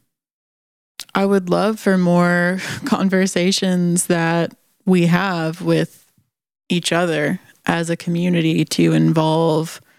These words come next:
a recognition of feelings and uncertainties and just,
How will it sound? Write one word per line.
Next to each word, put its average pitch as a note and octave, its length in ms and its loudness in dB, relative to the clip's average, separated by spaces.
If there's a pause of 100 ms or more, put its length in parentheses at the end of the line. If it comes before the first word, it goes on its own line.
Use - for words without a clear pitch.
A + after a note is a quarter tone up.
(500)
a F3 80 4
recognition D#3+ 880 0
of D#3 720 -2 (1200)
feelings F3 880 2
and D#3+ 600 2 (340)
uncertainties F3 1160 0 (100)
and E3+ 600 4 (240)
just, - 460 -2